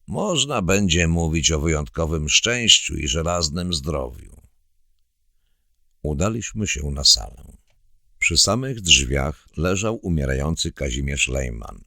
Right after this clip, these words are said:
strzelec drugiej kompanii. Z trudem poznałem Władka. Był bardziej podobny do woskowej figury niż do żywego człowieka. Tylko ledwie wyczuwalny oddech świadczył o tym, że w jego ciele kołacze się jeszcze życie.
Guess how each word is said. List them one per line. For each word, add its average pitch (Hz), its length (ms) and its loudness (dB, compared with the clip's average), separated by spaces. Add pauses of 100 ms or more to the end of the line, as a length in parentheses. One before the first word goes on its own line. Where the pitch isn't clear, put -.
(200)
strzelec - 760 2
drugiej 67 400 -6
kompanii. - 720 -12 (1080)
Z - 200 0
trudem 82 400 -2
poznałem 67 520 -4
Władka. - 600 -14 (760)
Był 73 260 0
bardziej 90 440 2
podobny 90 480 -2
do 76 120 -2
woskowej 76 520 -2
figury 80 480 -6
niż 73 180 -4
do 73 140 -2
żywego 80 360 -4
człowieka. - 680 -8 (840)
Tylko 85 320 -6
ledwie 95 380 -2
wyczuwalny 82 760 -2
oddech 71 500 -6
świadczył - 680 -4
o 62 120 -8
tym, 50 320 -16 (100)
że 80 180 -2
w 71 60 -4
jego 101 280 -2
ciele 82 320 -4
kołacze 73 460 -4
się 71 220 -6
jeszcze 67 320 -6
życie. - 480 -8